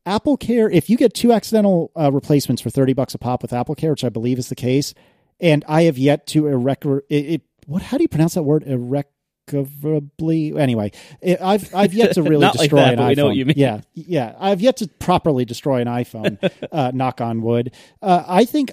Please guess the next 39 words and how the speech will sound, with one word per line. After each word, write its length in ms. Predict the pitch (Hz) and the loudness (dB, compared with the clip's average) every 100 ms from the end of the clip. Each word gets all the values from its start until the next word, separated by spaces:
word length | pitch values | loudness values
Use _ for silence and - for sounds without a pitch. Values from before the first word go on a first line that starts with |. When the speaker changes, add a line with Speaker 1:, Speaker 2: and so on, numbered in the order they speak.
| - | -6
Speaker 1:
I 160 | 170 | -2
might 280 | 180 156 180 | 0 0 0
go 140 | 165 147 | -2 -4
caseless 640 | 143 160 - 127 113 - | -2 -4 -2 -6 -6 -6
and 160 | 151 143 | -4 -4
just 160 | 147 | -4
get 120 | 151 | -2
Apple 240 | 143 147 180 | -2 -2 -4
Care 180 | 123 110 | -2 -4
for 120 | 117 | -6
the 60 | |
first 300 | - 120 - | -8 -10 -10
time 380 | 117 117 113 117 _ _ | -10 -8 -8 -10 _ _
and 280 | 175 143 127 | -4 -2 -2
just 160 | 117 - | -8 -6
take 160 | 139 | -4
my 80 | 120 | -4
chances, 480 | - 139 143 - 123 | -6 -6 -6 -10 -14
because 400 | 131 - 139 - _ _ _ - | -14 -4 -4 -4 _ _ _ -6
that's 220 | 254 - | -6 0
not 360 | 165 156 247 190 | 0 2 2 0
a 40 | |
bad 360 | 139 127 113 120 | 0 -2 -2 -2
deal 440 | 151 127 101 - | 2 2 0 -8
to 140 | - 143 | -4 0
get 180 | 139 123 | 0 0
a 60 | |
whole 240 | 110 156 143 | 2 2 2
new 400 | 131 127 127 117 | 2 2 2 0
screen 340 | - 139 135 | -4 -2 0
replacement, 560 | 120 - 113 - 113 113 | -2 -6 -8 -6 -10 -8
assuming 360 | 147 - 180 151 | -6 2 2 4
there's 160 | 131 139 | 0 0
no 120 | 123 | 0
other 120 | 117 | 0
damage 360 | 117 113 104 - | -2 -4 -6 -10
to 60 | 151 | -12
the 60 | |
phone. 320 | - 143 135 | -10 -12 -12